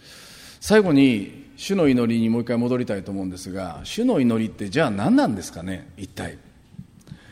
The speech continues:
私たちに必要なものをご存知の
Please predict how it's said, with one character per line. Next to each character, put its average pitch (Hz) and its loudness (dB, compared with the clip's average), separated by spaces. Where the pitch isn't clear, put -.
私 214 4
た 208 2
ち 170 -4
に 151 2
必 143 -4
要 226 2
な 196 2
も 175 0
の 151 2
を 131 0
ご 131 -2
存 180 -2
知 135 0
の 143 2